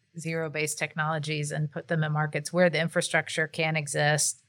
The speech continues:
uh, where the technology is viable. But if you think about a long-haul truck that's going across the country, there is no charging infrastructure, first.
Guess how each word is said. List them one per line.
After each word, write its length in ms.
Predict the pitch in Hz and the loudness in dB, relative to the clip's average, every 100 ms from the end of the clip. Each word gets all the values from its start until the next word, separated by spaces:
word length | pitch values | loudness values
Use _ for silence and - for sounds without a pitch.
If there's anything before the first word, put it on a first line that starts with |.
| _ - | _ -2
uh, 80 | 165 | 2
where 140 | 165 | 4
the 120 | 160 | 4
technology 520 | 160 160 165 160 151 | 2 0 0 0 -2
is 100 | 151 | -4
viable. 380 | 147 156 185 151 | 0 2 4 2
But 120 | 151 | -2
if 120 | 156 202 | -4 -4
you 60 | |
think 180 | 202 202 | -2 0
about 380 | 180 160 156 151 | 2 4 2 2
a 60 | |
long-haul 680 | 151 151 156 160 156 151 147 | -2 -2 -2 -2 -2 -2 -4
truck 360 | 143 - 147 151 | -4 0 0 0
that's 420 | 147 139 - - - | -8 -4 -4 -6 -4
going 260 | 165 156 | -2 -2
across 260 | 151 151 147 | -2 -2 -4
the 80 | - | -6
country, 320 | 156 147 147 | -8 -6 -2
there 240 | 147 202 | 4 6
is 220 | 202 220 | 6 6
no 140 | 214 185 | 6 4
charging 500 | - 170 170 151 147 | 6 4 6 4 2
infrastructure, 680 | 151 151 151 - - 143 135 | -2 -4 -6 -6 -4 -4 -4
first. 460 | - 165 127 135 - | -2 0 0 -4 -12